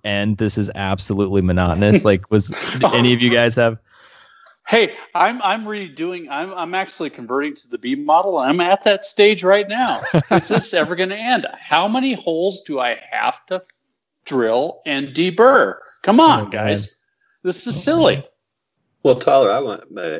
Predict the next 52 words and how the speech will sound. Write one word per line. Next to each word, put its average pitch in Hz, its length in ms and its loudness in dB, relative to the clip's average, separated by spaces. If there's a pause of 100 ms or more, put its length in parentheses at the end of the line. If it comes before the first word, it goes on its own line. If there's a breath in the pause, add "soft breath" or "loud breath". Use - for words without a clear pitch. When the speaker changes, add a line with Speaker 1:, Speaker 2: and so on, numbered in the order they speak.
Speaker 3:
make 82 220 -10
a - 40 -16
comment. 82 360 -4
We've 90 180 -8
discussed 85 400 0
this 82 160 -6
too 87 240 0
in 76 80 -8
previous 78 380 0
episodes. 76 500 0
There 92 80 -4
comes 175 300 -6
a 104 80 -4
time 101 400 -2
as 78 120 -8
you, 82 140 -8
as 80 160 -2
you 80 60 -18
go 85 180 2
along 80 320 -6
building 82 360 -2
that 73 200 -14
you, 76 140 -12 (440 loud breath)
you're, 78 160 -2
you're 87 140 -8
kind 104 240 2
of 87 220 0 (320)
doing 95 320 4
the, 82 100 -2
the 85 180 -6
nicety 82 460 -2
things 76 400 0
versus 78 420 -4
the 71 140 -12
things 76 260 -2
that 80 60 -4
are 71 80 -2
just - 240 -10
absolutely 73 520 0
in 67 40 -8
the 67 80 -16
plans, 71 640 -6
and 67 100 -18
you 71 80 -18
can 76 140 -14
start 80 280 -2
to - 40 -20
get 80 180 -10
kind 76 200 -8
of 71 80 -8
sidetracked 73 640 -2
on, 67 180 -10